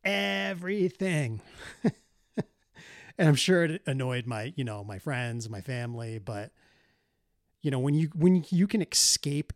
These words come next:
into something to get away from the situation you're in, sometimes it becomes all consuming. And for me, I, I needed that,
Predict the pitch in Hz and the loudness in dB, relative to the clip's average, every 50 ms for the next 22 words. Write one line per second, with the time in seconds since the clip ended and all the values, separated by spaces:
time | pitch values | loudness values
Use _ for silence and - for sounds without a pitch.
0 | _ - 139 131 135 151 156 - 170 165 - - 175 170 175 - - 185 180 185 | _ -4 -2 0 0 0 0 0 0 -2 0 0 0 0 -2 -2 -2 -2 -2 -2
1 | 190 185 175 _ _ _ - - 131 113 98 - 143 131 147 143 127 135 139 143 | -2 -4 -8 _ _ _ -10 -8 -8 -8 -4 -4 -2 -2 -2 -2 -4 -4 -4 -6
2 | - - 139 135 123 - - 156 - - 135 120 123 127 127 - - 147 127 120 | -4 -4 -4 -4 -2 -2 -4 -4 -4 -4 -4 -4 -4 -4 -4 -4 -2 -2 -2 -4
3 | 117 - - 123 131 143 170 214 233 240 185 - _ _ _ _ _ _ _ _ | -4 -6 -6 -6 -6 -4 -4 -4 -4 -4 -6 -8 _ _ _ _ _ _ _ _
4 | _ _ _ _ _ _ _ _ _ _ _ _ _ _ _ - - - 254 269 | _ _ _ _ _ _ _ _ _ _ _ _ _ _ _ -4 0 2 2 2
5 | - 170 160 147 123 120 117 - - - 147 143 127 120 - - 143 143 135 127 | 2 2 0 0 0 -2 -4 -6 -6 -4 -2 -2 -2 -4 -4 -2 -2 -2 -2 -2
6 | - 120 110 - - 165 208 202 113 - - - _ _ _ _ _ _ _ _ | -4 -4 -2 0 2 2 2 0 0 -6 -10 -20 _ _ _ _ _ _ _ _
7 | _ _ _ _ _ _ _ _ _ _ _ _ _ _ _ _ _ _ _ _ | _ _ _ _ _ _ _ _ _ _ _ _ _ _ _ _ _ _ _ _
8 | _ _ _ _ _ _ _ _ _ _ _ _ _ _ _ _ _ _ _ - | _ _ _ _ _ _ _ _ _ _ _ _ _ _ _ _ _ _ _ -2
9 | 170 151 - 190 175 180 208 214 208 180 170 165 170 220 - 165 160 147 151 160 | -2 0 2 2 4 4 4 4 4 4 4 2 0 0 0 0 2 4 6 6
10 | 180 185 165 151 123 127 135 131 127 123 127 - | 6 6 4 2 2 0 -2 -2 -2 -4 -4 -6